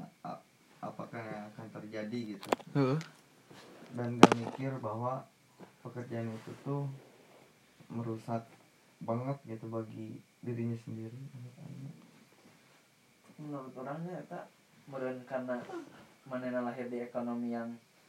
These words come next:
Speaker 3: meureun,
Speaker 1: Sulit.
Speaker 3: heeh, sulit. Manehna terpaksa
Speaker 1: Elit.
Speaker 3: mencari uang
Speaker 2: Ah.
Speaker 3: lewat dinya, meureun satu-satuna cara nu, nu manehna apal,
Speaker 2: Hmm.
Speaker 3: eta nu kahiji. Mun nu kadua mah, aya nu dide-, nu dijebak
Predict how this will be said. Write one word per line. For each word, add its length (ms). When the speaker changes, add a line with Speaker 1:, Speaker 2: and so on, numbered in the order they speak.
Speaker 3:
meureun, 180
Speaker 1:
Sulit. 100
Speaker 3:
heeh, 240
sulit. 440
Manehna 320
terpaksa 320
Speaker 1:
Elit. 140
Speaker 3:
mencari 360
uang 320
Speaker 2:
Ah. 200
Speaker 3:
lewat 240
dinya, 300
meureun 280
satu-satuna 840
cara 320
nu, 400
nu 160
manehna 400
apal, 400
Speaker 2:
Hmm. 380
Speaker 3:
eta 100
nu 140
kahiji. 500
Mun 100
nu 100
kadua 380
mah, 240
aya 240
nu 80
dide-, 400
nu 260
dijebak 540